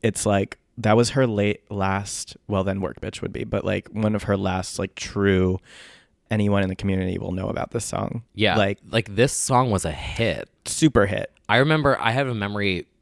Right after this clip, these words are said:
Speaker 2: going out in Jersey
Speaker 1: Mm-hmm. Oh,
Speaker 2: and
Speaker 1: in Jersey?
Speaker 2: hearing it, like,
Speaker 1: Mm-hmm.
Speaker 2: at, in the
Speaker 1: At
Speaker 2: midst
Speaker 1: Feathers?
Speaker 2: of, like,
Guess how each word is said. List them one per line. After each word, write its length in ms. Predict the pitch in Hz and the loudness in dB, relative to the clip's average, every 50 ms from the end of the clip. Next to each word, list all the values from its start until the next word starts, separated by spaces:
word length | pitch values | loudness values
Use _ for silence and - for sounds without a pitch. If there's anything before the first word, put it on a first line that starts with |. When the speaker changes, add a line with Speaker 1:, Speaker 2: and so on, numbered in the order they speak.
| _ - | _ -2
Speaker 2:
going 320 | - 104 98 101 90 87 | 0 2 2 2 0 -2
out 420 | - 85 95 92 92 90 87 - - _ _ _ | -2 0 2 2 2 2 0 -2 -6 _ _ _
in 200 | - 101 98 95 | -4 -4 -2 -2
Jersey 720 | - 95 95 92 92 85 92 85 82 78 76 76 85 90 - _ _ _ | -2 0 0 0 0 0 0 -2 -2 -2 -2 -4 -6 -8 -12 _ _ _
Speaker 1:
Mm-hmm. 320 | 117 117 101 113 120 110 98 - | -2 0 0 2 0 0 0 4
Oh, 100 | - 127 | 6 6
Speaker 2:
and 80 | 139 139 | 6 6
Speaker 1:
in 20 | |
Jersey? 300 | 123 - 117 113 - - - | 6 6 6 6 6 6 6
Speaker 2:
hearing 320 | 139 147 139 110 107 101 | 6 8 6 6 4 4
it, 200 | 92 92 - - | 2 0 0 0
like, 140 | 101 104 120 | -2 -2 0
Speaker 1:
Mm-hmm. 160 | 120 123 104 | 0 0 0
Speaker 2:
at, 180 | 104 104 101 - | 0 0 -2 -2
in 100 | - 107 | -2 -2
the 80 | 107 98 | 0 0
Speaker 1:
At 80 | 98 | 4
Speaker 2:
midst 160 | 95 117 98 104 | 4 4 6 6
Speaker 1:
Feathers? 400 | 110 104 98 120 131 160 160 - | 6 8 8 8 6 6 4 0
Speaker 2:
of, 160 | 107 90 98 | -4 -4 -2
like, 340 | 104 98 98 - - - | -4 -4 -4 -6 -6 -8